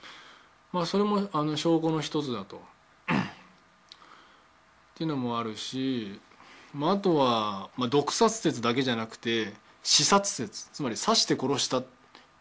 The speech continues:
説もあると。そんで、なんか、それはな、誰がやったかって言ったら、まあ、伊藤博文がやったんだみたいな、なんかそういう、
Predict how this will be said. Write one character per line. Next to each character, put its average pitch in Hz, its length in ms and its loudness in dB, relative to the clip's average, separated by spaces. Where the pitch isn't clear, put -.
説 127 340 -4
も 113 220 -2
あ 110 40 0
る 101 80 -8
と。 98 180 -14
そ - 200 -6
ん 196 120 0
で、 214 120 0
な 214 160 0
ん 208 180 0
か、 110 960 0
そ 147 120 -6
れ 156 60 0
は 160 60 0
な、 160 220 2
誰 175 200 6
が 160 80 6
や 127 60 6
っ 127 40 -6
た 127 100 -2
か 110 60 -2
っ 110 40 -2
て - 20 -14
言 - 40 -14
っ - 40 -10
た 117 60 -4
ら、 107 40 -6
ま 110 60 -4
あ、 - 20 -2
伊 113 60 -2
藤 156 160 4
博 156 220 4
文 127 200 2
が 110 60 -4
や 104 60 -6
っ - 20 -14
た 127 160 -2
ん 123 40 0
だ 110 80 -4
み 104 80 -10
た 101 140 -8
い 95 40 -8
な、 98 100 -6
な 117 100 -4
ん 117 40 -4
か 113 60 -10
そ 135 200 -6
う 143 40 -2
い 135 520 0
う、 131 60 -10